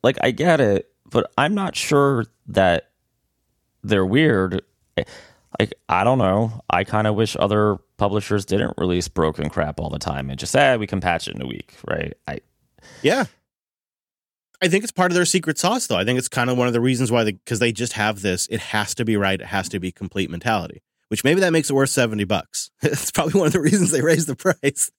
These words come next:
Speaker 2: <laughs> They burned another year and a half or two years on dev time than they expected. <laughs> Gotta raise that price, you know?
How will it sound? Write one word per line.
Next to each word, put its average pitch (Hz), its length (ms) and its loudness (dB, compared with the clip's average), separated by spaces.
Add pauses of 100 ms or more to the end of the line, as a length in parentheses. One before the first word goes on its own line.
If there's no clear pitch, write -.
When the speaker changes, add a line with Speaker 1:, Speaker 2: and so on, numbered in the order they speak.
(120)
Speaker 2:
<laughs> - 180 -10
They 180 160 4
burned 147 360 2
another 143 300 2
year 135 160 4
and 127 100 2
a 120 40 2
half 131 240 0
or 113 60 -10
two 131 140 0
years 120 360 2
on 104 160 0
dev 127 240 2
time 98 220 -2
than 95 100 -6
they 92 100 -2
expected. - 720 -4 (680)
<laughs> - 800 -10
Gotta 104 160 0
raise 107 160 0
that 82 180 -8
price, 131 300 0
you 92 60 -4
know? 110 180 -4